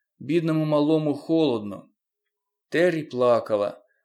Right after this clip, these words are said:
бо я критикував її материнські інстинкти. Та я навіть не думав такого робити. Якось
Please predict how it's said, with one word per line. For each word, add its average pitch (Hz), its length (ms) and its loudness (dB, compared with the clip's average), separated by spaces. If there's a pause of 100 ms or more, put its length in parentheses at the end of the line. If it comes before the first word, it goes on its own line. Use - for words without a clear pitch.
бо 113 160 -4
я 143 220 6
критикував 127 760 2
її 120 260 -4
материнські 117 680 -6
інстинкти. 120 840 -8 (640)
Та 123 120 -2
я 160 180 0
навіть 185 300 0
не 165 140 0
думав 147 360 -2
такого 113 340 -4
робити. 104 600 -8 (720)
Якось 147 640 0